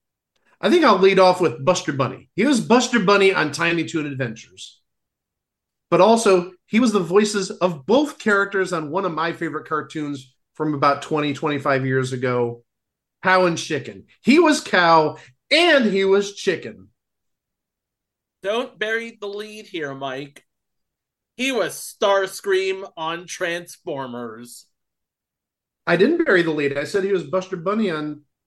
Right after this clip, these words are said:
Speaker 1: Tiny Toon Adventures. Hey, he was Tiny Toon Adventures, minus Joe Alasky playing Plucky Duck.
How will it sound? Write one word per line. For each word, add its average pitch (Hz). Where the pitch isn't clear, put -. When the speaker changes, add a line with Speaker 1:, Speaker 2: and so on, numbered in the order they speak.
Speaker 1:
Tiny 165
Toon 165
Adventures. 196
Hey, 156
he 285
was 208
Tiny 185
Toon 185
Adventures, 156
minus 190
Joe 208
Alasky 190
playing 165
Plucky 165
Duck. 135